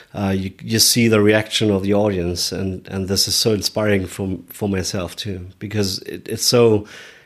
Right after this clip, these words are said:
it's so beautiful to share something that people enjoy, and, um, it makes me, for two hours,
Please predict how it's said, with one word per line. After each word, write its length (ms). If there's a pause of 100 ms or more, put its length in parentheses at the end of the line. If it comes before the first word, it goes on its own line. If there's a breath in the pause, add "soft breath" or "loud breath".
(140 loud breath)
it's 160
so 100
beautiful 460
to 120
share 420
something 440
that 180
people 260
enjoy, 500 (580 loud breath)
and, 540
um, 340
it 180
makes 440
me, 580
for 260
two 280
hours, 800